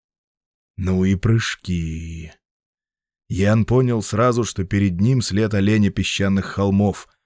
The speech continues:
о котором ходило столько рассказов. Охотник почувствовал внезапный прилив сил и, как волк, помчался по следу. Он снова ощутил то странное покалывание в корнях волос,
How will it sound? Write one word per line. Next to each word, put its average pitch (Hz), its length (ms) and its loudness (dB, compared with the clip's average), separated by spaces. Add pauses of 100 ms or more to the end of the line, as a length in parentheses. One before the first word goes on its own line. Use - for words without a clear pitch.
о 92 140 -10
котором 95 480 0
ходило 87 420 -4
столько 92 400 -4
рассказов. 90 720 -4 (1300)
Охотник 95 600 -2
почувствовал 95 760 -2
внезапный 92 600 0
прилив 95 400 0
сил 120 360 0 (420)
и, 120 120 2
как 113 260 0
волк, 120 400 0
помчался 101 600 -2
по 92 140 -2
следу. 90 500 -2 (960)
Он 110 160 2
снова 131 420 4
ощутил 120 520 0
то 110 140 0
странное 113 580 0
покалывание 101 800 0
в - 80 -12
корнях 104 460 0
волос, 113 440 0